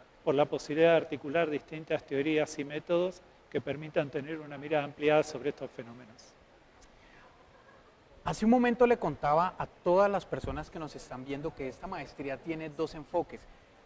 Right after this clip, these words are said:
Speaker 2: Por favor, expliquémosles de qué se tratan los dos enfoques.
Speaker 1: Por supuesto, los dos enfoques son en salud mental comunitaria y en contextos educativos. Esto no surge de un capricho o deseo particular de quienes hemos conformado esta propuesta académica,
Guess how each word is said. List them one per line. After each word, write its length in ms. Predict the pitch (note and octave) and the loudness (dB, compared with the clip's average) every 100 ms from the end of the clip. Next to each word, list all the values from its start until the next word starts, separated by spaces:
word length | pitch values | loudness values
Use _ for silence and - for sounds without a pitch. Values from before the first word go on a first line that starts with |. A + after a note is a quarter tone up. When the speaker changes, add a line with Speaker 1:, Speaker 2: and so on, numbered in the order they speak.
| - - - - - | -20 -20 -20 -20 -2
Speaker 2:
Por 120 | D#3 | 0
favor, 240 | D#3+ D3+ | 6 6
expliquémosles 760 | F3+ - G3+ F3 D3 D3+ E3+ - - - - - | 4 -2 -6 -4 -2 -2 -4 -6 -20 -18 -14 -12
de 80 | C#3 | -12
qué 180 | - D#3 | -6 -6
se 160 | - | -6
tratan 360 | D3+ D#3+ D3+ E3 | -6 -8 -8 -8
los 120 | C#3 | -8
dos 180 | B2 A2+ | -8 -12
enfoques. 600 | C3+ - B2+ - - - - - - - | -16 -8 -8 -8 -20 -20 -20 -20 -20 -6
Speaker 1:
Por 140 | D3+ C3+ | -4 -2
supuesto, 500 | D3 - B2+ - C#3 | -6 -6 -12 -10 -8
los 160 | C#3+ | -2
dos 200 | F3+ G#3 | -2 -2
enfoques 400 | F#3 E3 F#3+ F3+ | -6 -2 -2 -2
son 220 | - D3 C3 | -6 -8 -8
en 100 | C3+ | -8
salud 260 | D3 E3 | -4 -4
mental 360 | G3 E3+ G3+ F#3 | -4 -6 -6 -4
comunitaria 680 | G3 F#3 E3+ G3+ G3+ G3+ | -6 -8 -6 0 4 4
y 60 | F#3+ | 2
en 100 | C#3+ | -4
contextos 720 | - C#3 D#3+ D3+ - D3 - | -10 -4 -2 -4 -2 -2 0
educativos. 680 | C3+ C3 C3 B2+ A#2+ A2 - - - - - - | -4 -2 -8 -6 -6 -6 -20 -20 -20 -20 -20 -4
Esto 300 | E3+ - F3 | -4 -2 -4
no 100 | E3 | -4
surge 680 | - E3+ - D#3+ D3 C#3 A#2+ - - - - - - | -2 -4 0 2 4 2 -2 -18 -20 -20 -20 -20 -18
de 360 | C#3+ C#3+ C3 C#3 | -2 2 2 0
un 480 | C3+ B2+ A#2+ B2+ - - | -6 -14 -18 -20 -20 -4
capricho 580 | C#3 A#2+ D3+ E3+ - D3 | -2 -2 -2 -2 0 0
o 40 | |
deseo 300 | C3 - D#3 | 0 -2 -4
particular 600 | C#3+ C3+ C3+ C#3+ C#3+ D3 | -2 -4 -6 -4 2 2
de 120 | C3+ | 0
quienes 300 | A#2+ B2+ B2+ | -8 -10 -8
hemos 240 | C#3+ D3+ C#3+ | -10 -12 -12
conformado 540 | D3 B2+ C3 C#3+ C#3+ | -14 -14 -12 -2 -2
esta 220 | C#3 - | -2 -8
propuesta 480 | A#2 - - D#3+ - | -14 -16 -12 -8 -6
académica, 520 | D3+ D#3 E3 F3 F#3+ | -2 2 0 -2 -10